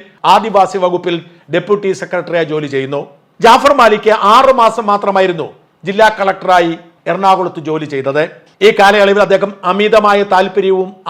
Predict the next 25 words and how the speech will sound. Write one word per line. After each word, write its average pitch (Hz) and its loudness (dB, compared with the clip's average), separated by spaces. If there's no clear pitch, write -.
ആവേശവും 165 -2
മുനമ്പംകാരുടെ 202 0
കാര്യത്തിൽ 180 -2
എടുത്തെന്നും 170 -4
വഖഫുമായി 220 0
ബന്ധപ്പെട്ടവരുടെ 196 -4
മീറ്റിംഗുകൾ 196 -6
പലതവണ 185 0
നടത്തിയെന്നും 170 -6
ആരോപണമുണ്ട്. 143 0
ഈ 220 4
ആറ് 226 6
മാസത്തിനുള്ളിൽ 196 0
ധൃതി 233 2
പിടിച്ചുകൊണ്ട് 208 -4
പല 196 4
ഫയലുകളും 196 0
അദ്ദേഹം 175 -6
പൂർത്തിയാക്കിയെന്നും 151 -4
രണ്ടു 214 2
ദിവസം 220 0
കൊണ്ട് 139 -6
അയ്യായിരത്തി 247 2
അഞ്ഞൂറ് 233 0
ഫയലുകൾ 202 4